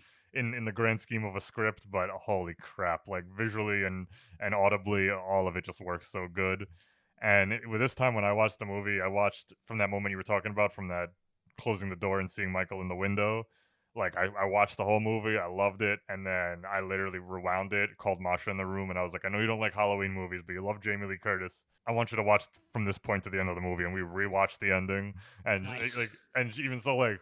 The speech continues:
Speaker 1: if that was a short film, if somebody was like, "Hey, have you seen Halloween one? Like, here's a little short film of what happens twenty years later," and it starts there,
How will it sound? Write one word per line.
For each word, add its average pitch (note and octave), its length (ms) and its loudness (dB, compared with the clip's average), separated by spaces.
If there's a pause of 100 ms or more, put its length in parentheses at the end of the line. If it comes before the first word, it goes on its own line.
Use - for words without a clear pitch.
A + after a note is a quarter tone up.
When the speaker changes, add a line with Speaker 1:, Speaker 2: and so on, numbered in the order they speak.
(440)
Speaker 1:
if D#3 140 -4
that D3+ 160 2
was D#3 120 4
a A2+ 60 0
short A2 340 -2
film, F2 400 -4
if F2 80 -8
somebody G#2 280 0
was F#2+ 180 -6
like, F2 400 -6 (340)
"Hey, A2+ 280 4
have G#2+ 100 -2
you A#2 60 -4
seen A#2 180 -8
Halloween A2+ 420 2
one? A#2 520 0
Like, F#2 240 -2
here's A#2 220 -2
a G#2+ 60 -4
little G#2 160 -2
short G#2 320 -2
film F#2 300 -2
of E2+ 100 -8
what F2+ 120 -4
happens F#2 280 2
twenty F#2+ 220 -6
years F2+ 160 -4
later," F#2 300 0
and F2 80 -4
it F2 100 -8
starts F#2 320 -6
there, G2 400 -2